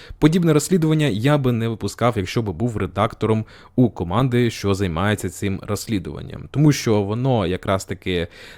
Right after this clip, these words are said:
не повинно було виходити у такому змісті, оскільки по факту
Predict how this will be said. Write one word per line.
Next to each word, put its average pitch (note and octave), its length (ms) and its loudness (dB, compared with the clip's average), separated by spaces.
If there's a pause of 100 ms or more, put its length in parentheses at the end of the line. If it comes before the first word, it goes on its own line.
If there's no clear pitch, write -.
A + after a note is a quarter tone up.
не C3+ 320 4 (200)
повинно C3+ 480 4
було A2 260 2
виходити A2+ 600 0
у A#2+ 100 -2
такому A2 640 2
змісті, G2+ 840 0
оскільки C#3 560 2
по A2 160 -2
факту D#3+ 560 4